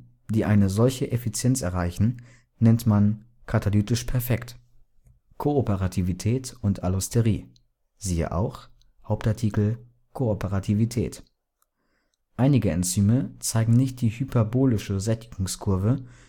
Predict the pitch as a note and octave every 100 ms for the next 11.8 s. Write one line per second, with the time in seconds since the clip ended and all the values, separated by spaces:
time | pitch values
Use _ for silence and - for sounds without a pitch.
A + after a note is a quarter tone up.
0 | _ - B2+ A#2+ A2+ A2 A2+ A#2 - C3
1 | A2 - G2+ B2+ C3 G2 - F#2 G#2+ A2+
2 | - B2 A2+ F2+ E2+ B1+ - - _ _
3 | - _ - A#2+ B2+ B2 - F#2+ G2 G2
4 | - G#2 A#2+ B2 A2 B2+ A#2 G#2+ - -
5 | G2+ G#2 F2+ E2 E2 - E2 D#2 - D#2
6 | - - - _ _ _ _ _ _ _
7 | A2 B2+ A#2 - F#2+ A2 - - _ _
8 | G#2+ G2+ F2+ A#2+ - G2+ G2+ - F#2+ F#2
9 | F#2+ A#2 C#3 C3 - G2+ G2 F#2+ G2+ C3+
10 | - - - A2+ G#2 G2 G2+ G2+ G2+ G#2
11 | G#2+ C3 A2+ - G2+ F#2+ A#2 -